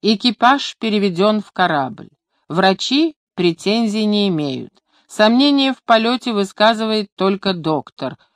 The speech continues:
Нгу Ким — философ и психолог. Других сомнений и отрицаний нет». Сигнал общего внимания прозвучал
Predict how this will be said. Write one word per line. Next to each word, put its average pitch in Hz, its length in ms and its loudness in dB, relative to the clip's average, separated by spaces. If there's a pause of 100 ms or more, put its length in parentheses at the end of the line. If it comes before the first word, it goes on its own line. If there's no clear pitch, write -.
(180)
Нгу 175 420 2
Ким — 311 440 0 (140)
философ 214 680 -2 (260)
и 202 120 -2
психолог. 156 840 -6 (300)
Других 262 500 2
сомнений 294 680 0
и - 20 0
отрицаний 233 920 -2 (120)
нет». 151 380 -2 (1040)
Сигнал 156 540 -6
общего 165 460 -6
внимания 180 720 -4 (480)
прозвучал 196 920 2